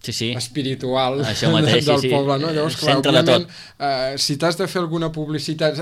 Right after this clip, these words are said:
Speaker 2: és el Cap de la Vila.
Speaker 1: Mhm.
Speaker 2: I, bueno, en aquell moment, clar, també s'havia fet allà, doncs es va creure que era, que era el, el, el millor lloc per fer-lo.
Speaker 1: Mhm.
Speaker 2: Ara, per exemple, aquí el, el monument al doctor Robert queda, queda,
Speaker 1: Sí, sí.
Speaker 2: queda molt bé, a més a més, queda integrat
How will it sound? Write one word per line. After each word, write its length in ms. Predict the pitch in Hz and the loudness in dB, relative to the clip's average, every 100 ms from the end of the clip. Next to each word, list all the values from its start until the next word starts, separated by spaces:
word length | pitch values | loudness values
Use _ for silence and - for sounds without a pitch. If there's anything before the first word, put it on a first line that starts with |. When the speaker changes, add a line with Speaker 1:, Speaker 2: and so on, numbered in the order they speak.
| - | -8
Speaker 2:
és 140 | 147 135 | -8 -6
el 140 | 165 | -4
Cap 160 | 160 131 | -4 -6
de 120 | 123 | -4
la 120 | 113 | -6
Vila. 300 | 107 131 107 87 | -4 -6 -8 -4
Speaker 1:
Mhm. 300 | 120 101 113 | -4 -2 -4
Speaker 2:
I, 160 | 139 127 123 123 | -2 -2 0 0
bueno, 220 | 120 143 | -2 -4
en 80 | 131 | -4
aquell 120 | 117 | -2
moment, 300 | 117 123 127 147 | -2 -2 -6 -6
clar, 160 | 143 | -6
també 220 | 135 127 120 | -6 -6 -6
s'havia 300 | 139 131 131 | -6 -4 -6
fet 240 | 135 120 | -6 -8
allà, 240 | 127 135 139 - | -8 -8 -10 -16
doncs 240 | 127 113 | -18 -16
es 80 | 107 | -12
va 80 | 113 | -14
creure 280 | - 110 117 | -10 -12 -10
que 80 | 127 | -12
era, 140 | 117 107 - _ _ _ _ _ _ _ | -12 -16 -20 _ _ _ _ _ _ _
que 80 | 120 | -10
era 140 | 107 117 110 113 | -8 -10 -10 -14
el, 80 | 104 | -12
el, 300 | 110 107 117 - | -16 -14 -14 -10
el 80 | 113 | -6
millor 240 | 113 110 110 | -4 -2 -2
lloc 220 | 104 98 | -4 -6
per 80 | 92 | -14
fer-lo. 400 | - 113 104 87 | -8 -8 -8 -10
Speaker 1:
Mhm. 300 | 113 101 104 - _ | -10 -10 -12 -16 _
Speaker 2:
Ara, 140 | 110 120 | -8 -6
per 100 | 123 | -8
exemple, 340 | 120 120 113 | -8 -8 -8
aquí 160 | 101 107 | -8 -8
el, 140 | 104 107 110 | -6 -8 -8
el 120 | 104 101 101 101 101 | -10 -8 -8 -10 -10
monument 380 | 104 104 101 104 | -10 -10 -10 -10
al 100 | 104 | -10
doctor 300 | 104 101 101 | -12 -14 -16
Robert 320 | 98 98 101 110 | -14 -14 -12 -12
queda, 280 | 113 107 101 | -12 -12 -14
queda, 420 | 101 98 95 92 | -16 -14 -14 -14
Speaker 1:
Sí, 140 | 95 104 | -6 -4
sí. 160 | 98 101 - - | -4 -8 -10 -10
Speaker 2:
queda 200 | 107 101 | -8 -6
molt 220 | 104 101 | -8 -8
bé, 80 | 104 | -8
a 60 | |
més 120 | 107 | -10
a 40 | 101 | -10
més, 180 | 101 101 | -10 -10
queda 160 | 104 | -8
integrat 560 | 107 101 101 98 101 101 | -8 -8 -10 -10 -10 -12